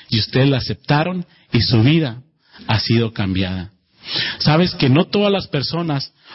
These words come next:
o no todos tienen ese beneficio y esa bendición tan grande de comunicar las buenas nuevas. La verdad, nosotros tenemos un privilegio de llevar estas palabras a las personas. Salgámonos un poquito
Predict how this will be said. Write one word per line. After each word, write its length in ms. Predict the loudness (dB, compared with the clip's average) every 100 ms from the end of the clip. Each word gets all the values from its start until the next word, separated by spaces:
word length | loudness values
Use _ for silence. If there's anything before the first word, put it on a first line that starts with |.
| 2
o 80 | 4
no 160 | 4
todos 340 | 2 2 2 2
tienen 260 | 2 2
ese 220 | 0 -2
beneficio 640 | -2 -2 -4 -2 -2 -2 -4
y 80 | -4
esa 180 | -4
bendición 440 | -4 -2 -2 -4 -4
tan 160 | -4
grande 320 | -2 -2 -2 -4
de 100 | -4
comunicar 540 | -2 -2 -2 -2 -2
las 140 | -4
buenas 260 | -4 -2 -2
nuevas. 540 | -2 -2 -4 -8 -14 -18 _ _ -20 -18 -16 -14 -10 -8 -10 0
La 140 | 2 4
verdad, 580 | 4 4 2 0 -6 -18 -20 -16 -4 2
nosotros 600 | 4 4 2 0 0 -4
tenemos 420 | 0 4 6 4 2
un 120 | -2
privilegio 760 | 0 0 0 -2 -8 -14 -16 -20 _ _ _ _ -20 -20 -20 -14 0
de 100 | 2
llevar 220 | 4 4
estas 280 | 2 0 0
palabras 520 | -2 -2 -2 -4 -6
a 20 |
las 160 | -8 -4
personas. 640 | -4 -2 -2 -2 -6 -8 -14 _ -20 -20 -20 -20 -20 -14 -14 -14 -18 -12
Salgámonos 640 | -2 2 4 4 4 2 0
un 120 | -2
poquito 640 | -2 -2 -4 -2 -2 -2